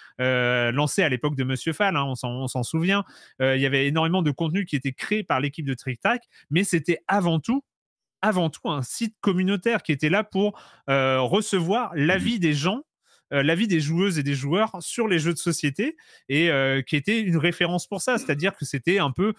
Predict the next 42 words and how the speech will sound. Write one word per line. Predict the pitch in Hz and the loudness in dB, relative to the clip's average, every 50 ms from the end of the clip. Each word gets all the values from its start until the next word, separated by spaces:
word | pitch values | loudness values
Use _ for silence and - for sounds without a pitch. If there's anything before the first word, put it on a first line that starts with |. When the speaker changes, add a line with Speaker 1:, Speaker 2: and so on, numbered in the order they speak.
| - - _ _ | -8 -20 _ _
Speaker 1:
l'équivalent | - 143 139 - 151 143 147 185 208 | -4 -4 -2 0 0 2 2 2 2
de | 170 143 | 2 0
Sens | - - 160 151 - | 0 -2 -4 -4 -4
Critique | - - 175 147 - 196 208 185 - - - | -2 -2 -2 -2 0 -2 -2 -2 -4 -12 -14
du, | - 147 147 131 151 151 147 139 135 135 | -12 -8 -4 -2 0 0 0 0 0 -2
du | 123 123 131 | -4 -4 -2
jeu | 127 151 | -2 -2
de | 143 | -2
société, | - 160 143 - 196 190 - 277 240 | 0 -2 -2 -2 -2 -4 -4 -4 -6
c'était, | - - 135 - 139 135 123 123 123 | -6 -8 -6 -4 -2 -2 -2 -2 -4
c'était | 123 - - - 127 | -6 -8 -10 -10 -8
ça, | 131 - - - | -10 -10 -8 -8
Speaker 2:
C'était | 147 127 117 123 | -6 -4 0 2
un | 117 | 2
Speaker 1:
Jérémy. | 117 113 | 2 2
Speaker 2:
forum, | 110 170 170 190 165 107 | 2 2 2 2 2 0
c'était | 95 - 107 92 - | -2 -2 -2 0 0
un | 104 101 104 | 2 2 2
énorme | 107 117 117 127 131 123 | 2 2 2 2 0 0
forum, | 113 - - 104 98 104 117 120 127 123 104 90 | -2 0 0 2 2 4 2 2 2 0 0 0
euh, | 90 87 | 0 0
avec | 80 90 85 | -2 -4 -4
des | 98 | -4
ramifications | 90 95 104 98 - - 98 - 98 - - 117 110 | -4 -2 -4 -6 -6 -4 -4 -2 -4 -4 -4 -4 -4
dans | 101 90 87 | -4 -4 -6
tous | - - 95 95 | -6 -6 -6 -6
les | 90 | -6
sens, | 85 - - 120 123 127 120 - - | -6 -6 -4 -4 -4 -4 -6 -8 -8
et | 87 87 85 | -8 -6 -6
avec, | 82 85 85 90 - - - | -6 -8 -10 -12 -14 -12 -12
euh, | 95 92 90 90 92 95 _ _ _ _ _ _ _ _ _ _ | -10 -10 -10 -10 -12 -14 _ _ _ _ _ _ _ _ _ _
où | - 90 | -10 -8
les | 87 | -6
gens | 87 90 90 | -6 -6 -8
se | - - | -8 -12
retrouvaient, | 90 - - - 90 82 90 107 110 113 110 110 107 | -14 -12 -10 -8 -4 0 0 2 2 2 2 2 0
il | 98 | -2
y | 87 | -2
avait, | 82 85 92 - - | -6 -8 -12 -12 -10
ouais, | 110 117 110 107 | -10 -8 -8 -10
bien | 101 92 90 | -10 -14 -16
sûr. | - - 104 | -18 -18 -18